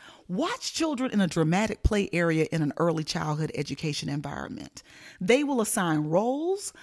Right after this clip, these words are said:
they will assign tasks, a leader will emerge, a dictator will be overthrown,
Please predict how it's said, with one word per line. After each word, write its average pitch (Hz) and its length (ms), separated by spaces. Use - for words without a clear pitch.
they 226 160
will 277 140
assign 180 420
tasks, 233 640
a 190 80
leader 247 380
will 196 240
emerge, 254 580
a 180 120
dictator 226 680
will 208 160
be 180 160
overthrown, 240 800